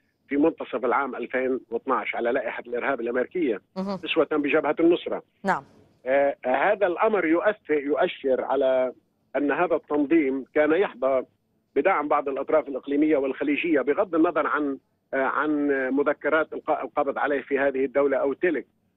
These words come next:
Speaker 1: لو لم يكن يحظى بهذا الدعم و-، ولم يكن، آه، يعني يتم المراهنة على دور له، على
Speaker 2: مهم.
Speaker 1: دور ما له في الشام ك-،
Speaker 2: مهم.
Speaker 1: كجبهة النصرة، يعني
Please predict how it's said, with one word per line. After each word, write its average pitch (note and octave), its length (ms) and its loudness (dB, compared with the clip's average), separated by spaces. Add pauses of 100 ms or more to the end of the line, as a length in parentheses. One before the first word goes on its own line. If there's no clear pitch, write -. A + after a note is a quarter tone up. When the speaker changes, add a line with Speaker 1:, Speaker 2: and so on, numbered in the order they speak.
(320)
Speaker 1:
لو D3 180 4
لم D#3+ 180 2
يكن F3+ 300 2
يحظى D3+ 300 2
بهذا D3 340 2
الدعم C3 480 0 (100)
و-، D3 420 2 (100)
ولم D#3 300 2
يكن، D#3 540 0
آه، C3 240 0
يعني C3+ 340 0 (280)
يتم D#3 340 0
المراهنة D3 520 0
على C3 280 -2
دور D3+ 260 2
له، C#3 540 0
على A#2+ 340 -2
Speaker 2:
مهم. - 40 0
Speaker 1:
دور D3 220 2
ما C#3+ 300 2
له C#3 200 2
في - 100 -10
الشام C3+ 520 0 (180)
ك-، - 20 4
Speaker 2:
مهم. D#3 180 2
Speaker 1:
كجبهة D#3+ 540 0
النصرة، C3+ 500 0
يعني A#2+ 320 -2